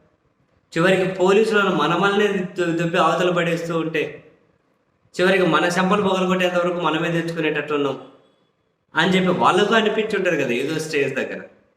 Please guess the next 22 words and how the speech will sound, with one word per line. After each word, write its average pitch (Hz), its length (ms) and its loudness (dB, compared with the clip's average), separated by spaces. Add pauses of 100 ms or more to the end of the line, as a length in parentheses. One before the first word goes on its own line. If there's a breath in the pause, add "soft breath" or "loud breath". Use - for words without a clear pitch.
(480)
అందుకే 175 360 2
కాబోలు 147 520 -2 (680)
అట్లా 139 140 0
ఎంపీపీ 156 440 0
కంప్లైంట్ 156 520 0
చేయగానే 143 520 -4 (720)
కంప్లైంట్ 233 480 2
చేసిన 226 240 2
ఎంపీపీ 208 420 0
మీద 202 200 0
ఉల్టా 180 380 0
కేసు 175 240 -4
పెట్టకుండా 170 640 -4 (1600)
ఎమ్మెల్యే 170 400 2
మీద 151 260 0
కేసు 147 220 -2
పెట్టినట్టున్నారు. 143 680 -4 (1080)
ఆ 135 160 0
పోలీసుల 170 400 2
మీద 160 180 2
దురుసుగా 160 400 -4
ప్రవర్తించి 160 680 -4